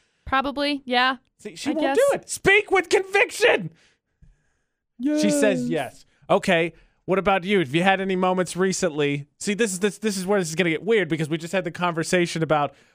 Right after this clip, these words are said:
Speaker 2: what do you remember from childhood, and I was like, "Oh, mouse ball." And anybody my age would be like, "Yeah, mouse ball. You spun 'em. They were great. You had to clean it out, picked up fuzz. It was gross, but it was awesome." McCall's like, "Yeah, yeah."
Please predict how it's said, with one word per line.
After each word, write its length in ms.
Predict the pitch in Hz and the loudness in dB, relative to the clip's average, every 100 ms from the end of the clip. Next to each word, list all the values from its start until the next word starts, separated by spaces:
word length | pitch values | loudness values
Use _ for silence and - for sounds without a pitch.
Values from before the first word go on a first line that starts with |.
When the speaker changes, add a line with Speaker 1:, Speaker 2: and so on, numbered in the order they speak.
| - | -4
Speaker 2:
what 100 | 180 | -2
do 60 | 175 | 0
you 60 | |
remember 180 | 170 170 | 0 -4
from 140 | 156 143 | -6 -2
childhood, 480 | 190 190 170 165 | 2 2 2 0
and 120 | 147 156 | 0 0
I 140 | 160 | 0
was 100 | 151 | 0
like, 220 | 147 143 - | -2 -2 -2
"Oh, 180 | 302 160 | 0 0
mouse 340 | 247 277 - | 0 0 0
ball." 300 | - 135 113 | 0 0 0
And 100 | 160 | -2
anybody 300 | 180 170 165 | 0 0 0
my 200 | 160 175 | 0 0
age 120 | 165 | -2
would 40 | 156 | -4
be 60 | 156 | -2
like, 100 | 370 | 2
"Yeah, 160 | 370 | 4
mouse 280 | 262 330 285 | 4 2 0
ball. 120 | 202 | -4
You 80 | 175 | -8
spun 280 | - 247 247 | -6 -2 -2
'em. 80 | 233 | -2
They 100 | 196 | -4
were 80 | |
great. 220 | 180 220 190 | -2 -2 -2
You 60 | |
had 40 | 185 | -4
to 60 | |
clean 220 | 151 196 180 | -4 -4 -2
it 100 | 180 | 0
out, 180 | 185 | 0
picked 180 | 175 170 | -4 -6
up 120 | 160 | -4
fuzz. 240 | 175 175 160 | 0 0 -2
It 20 | |
was 100 | 147 | -4
gross, 260 | 175 170 170 | -2 -2 -2
but 60 | |
it 20 | 190 | -2
was 100 | 254 | 0
awesome." 320 | 240 180 143 151 - - | 0 -2 -6 -10 -12 -2
McCall's 260 | 190 202 | 0 2
like, 160 | 185 185 - _ | 0 -4 -8 _
"Yeah, 540 | 294 381 381 403 320 214 _ _ _ - | -2 2 4 4 2 -2 _ _ _ 0
yeah." 400 | 349 359 339 | 2 4 2